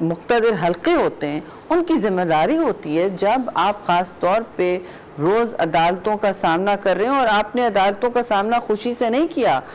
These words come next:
आपको ज़बरदस्ती यहाँ तक लाया गया, आपने पार्लियामान को बेतौकीर किया, आपने ऐवानों को कुछ समझा नहीं, जमहूरियत का जो महवर है उसमें उसको ठुकराया, तवातर से ठुकराया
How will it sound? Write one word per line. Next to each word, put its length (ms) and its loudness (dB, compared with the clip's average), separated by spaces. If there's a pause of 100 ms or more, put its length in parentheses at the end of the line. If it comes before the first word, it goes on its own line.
(200)
आपको 340 2
ज़बरदस्ती 640 0
यहाँ 260 2
तक 240 -2
लाया 240 4
गया, 220 0
आपने 260 -2
पार्लियामान 680 0
को 140 0
बेतौकीर 680 0
किया, 380 2 (340)
आपने 580 0 (280)
ऐवानों 440 2
को 160 -2
कुछ 480 -2
समझा 640 0
नहीं, 320 -2
जमहूरियत 680 0
का 100 2
जो 160 -2
महवर 420 2
है 260 0 (440)
उसमें 580 0
उसको 360 -2
ठुकराया, 800 2
तवातर 600 0
से 200 -2
ठुकराया 680 0